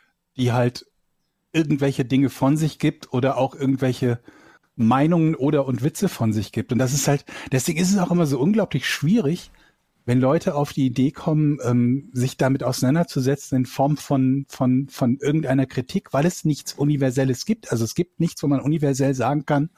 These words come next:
wenn jemand diese Art von Programm oder und Witz macht, lässt sich da darauf schließen, dass Folgendes gilt. Das ist halt von Comedian zu Comedian vermutlich unterschiedlich. Und wenn du dann auch überlegst, wie viel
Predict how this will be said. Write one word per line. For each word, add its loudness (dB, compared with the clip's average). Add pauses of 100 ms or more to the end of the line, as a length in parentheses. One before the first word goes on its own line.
(400)
wenn 2
jemand 2
diese 2
Art 2
von -2
Programm 0
oder 2
und -2
Witz -2
macht, -4 (280)
lässt 0
sich -2
da 2 (540)
darauf 0
schließen, 0
dass 0
Folgendes 0
gilt. 0
Das -6
ist -6
halt 0 (1160)
von 0
Comedian 2
zu -4
Comedian 0
vermutlich 0
unterschiedlich. 0
Und 2
wenn 2
du 2
dann 4
auch -2
überlegst, 0
wie 0
viel 0